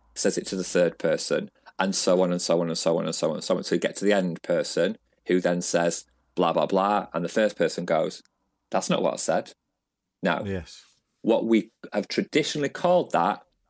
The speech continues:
Speaker 1: is Chinese whispers.
Speaker 2: Mm-hmm.
Speaker 1: So I say this, and one person in the audience comes up to me afterwards and says, "You can't say that 'cause that's racist." And I go, "Is it?"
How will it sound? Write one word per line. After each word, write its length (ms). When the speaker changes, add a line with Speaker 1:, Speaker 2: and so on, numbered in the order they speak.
Speaker 1:
is 160
Chinese 540
whispers. 640
Speaker 2:
Mm-hmm. 280
Speaker 1:
So 220
I 180
say 380
this, 640
and 340
one 180
person 420
in 120
the 80
audience 480
comes 200
up 120
to 100
me 60
afterwards 440
and 120
says, 340
"You 120
can't 340
say 300
that 380
'cause 140
that's 200
racist." 840
And 140
I 60
go, 340
"Is 220
it?" 320